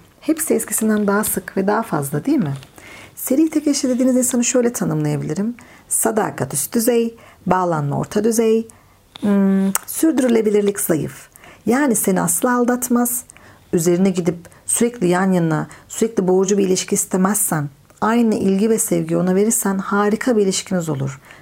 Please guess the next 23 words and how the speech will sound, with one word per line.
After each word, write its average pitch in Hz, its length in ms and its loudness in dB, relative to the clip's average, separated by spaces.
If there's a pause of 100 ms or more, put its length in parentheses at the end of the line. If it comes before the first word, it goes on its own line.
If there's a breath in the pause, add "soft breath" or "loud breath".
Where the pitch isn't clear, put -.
(140 loud breath)
Ancak 196 380 0
ilişkinin 180 460 -2
gidebileceği 185 540 2
maksimum 196 800 0
bir 180 100 2
süre 170 340 -2
vardır. 143 480 -6 (480 loud breath)
Seri 240 400 0
tek 220 200 -2
eşli 202 260 -2
için 202 360 -4 (220 loud breath)
her 262 280 -2
ilişkinin 202 600 0
bir 202 80 4
son 196 360 0
kullanma 185 500 0
tarihi 175 460 0
vardır. 139 460 -4 (480 loud breath)
Çünkü 220 520 0 (220 loud breath)
ilişkinin 220 600 2
ilk 247 300 0
evresine 190 500 2
bağımlılar. 147 600 -2